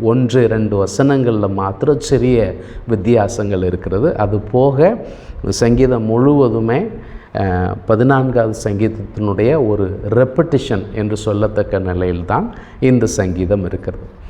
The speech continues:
இந்த சங்கீதம் எதற்காக எழுதப்பட்டிருக்கலாம்? ஒருவேளை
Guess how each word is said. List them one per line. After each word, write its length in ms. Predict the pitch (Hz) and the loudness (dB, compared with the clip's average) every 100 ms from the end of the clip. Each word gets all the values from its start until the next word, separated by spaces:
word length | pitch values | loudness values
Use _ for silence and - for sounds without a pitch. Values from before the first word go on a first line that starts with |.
| - - | -20 -10
இந்த 140 | - | -4
சங்கீதம் 560 | - 151 175 180 180 - | 0 2 4 4 2 0
எதற்காக 540 | 135 143 139 135 123 | 0 0 0 0 2
எழுதப்பட்டிருக்கலாம்? 880 | 107 110 - 104 - 92 98 95 98 - 123 | 2 2 0 0 -2 -4 -2 -2 -2 -6 0
ஒருவேளை 600 | 123 139 127 107 101 | 4 6 6 4 2